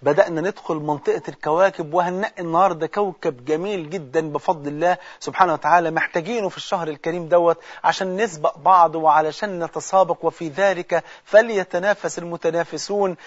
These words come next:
وسارعوا إلى مغفرة من ربكم، وسابقوا إلى مغفرة من ربكم، فاستبقوا الخيرات. عشان كده النهاردة اخترنا إن احنا ننزل ونهبط إن شاء الله بسلام في كوكب السابقين. تعالوا ندخل الكوكب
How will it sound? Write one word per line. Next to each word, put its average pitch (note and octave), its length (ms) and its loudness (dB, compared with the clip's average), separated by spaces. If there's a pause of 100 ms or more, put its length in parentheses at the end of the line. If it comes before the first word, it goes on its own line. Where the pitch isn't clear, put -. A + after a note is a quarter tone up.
(160)
وسارعوا F#3 640 0
إلى F3+ 200 4
مغفرة F3 500 -2
من E3 120 -8
ربكم، E3+ 540 -4
وسابقوا F3+ 760 0
إلى E3+ 220 -2
مغفرة E3+ 500 -6
من D#3+ 120 -6
ربكم، D#3 540 -4 (220)
فاستبقوا F#3+ 640 -4
الخيرات. E3 500 2
عشان D#3+ 260 4
كده F#3 200 0
النهاردة D#3+ 480 2 (280)
اخترنا D#3 480 0
إن D3 100 -6
احنا E3 240 -6
ننزل F3 460 -4
ونهبط D#3 540 -4
إن D#3 100 -8
شاء - 300 2
الله F3 300 4 (220)
بسلام E3+ 580 -4 (320)
في D#3 220 -6
كوكب C#3+ 460 -8 (300)
السابقين. A2+ 680 -10 (380)
تعالوا E3+ 400 -6 (160)
ندخل C#3+ 260 -14
الكوكب A#2+ 480 -16